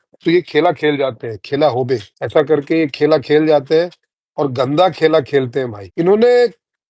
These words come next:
कल कहा बंगाल मॉडल जो है पूरे हिंदुस्तान में होना चाहिए। तो ये समझते हैं बंगाल मॉडल है क्या?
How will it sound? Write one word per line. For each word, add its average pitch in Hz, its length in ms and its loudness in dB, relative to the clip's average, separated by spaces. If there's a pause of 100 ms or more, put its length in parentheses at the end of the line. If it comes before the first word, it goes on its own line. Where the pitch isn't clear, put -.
(120)
कल 208 220 2
कहा 170 420 4 (120)
बंगाल 160 460 2
मॉडल 180 340 4
जो 165 140 4
है 165 140 2
पूरे 170 300 -2
हिंदुस्तान 147 520 0
में 175 140 -2
होना 131 280 -4
चाहिए। 104 320 -14
तो 185 80 0
ये 196 80 2
समझते 190 420 0
हैं 240 140 0
बंगाल 175 360 2
मॉडल 208 280 2
है 160 200 2
क्या? 123 220 -8